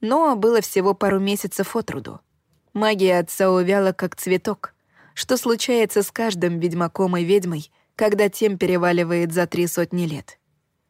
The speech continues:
Валентин Эбигнейл. Вряд ли он бы стал тогда учить меня готовить бисквит, если бы знал правду.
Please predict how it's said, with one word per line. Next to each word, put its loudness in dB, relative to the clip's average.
Валентин 0
Эбигнейл. -4
Вряд 2
ли 4
он 2
бы 0
стал 0
тогда 0
учить -2
меня 0
готовить 0
бисквит, -4
если 0
бы 2
знал 0
правду. -8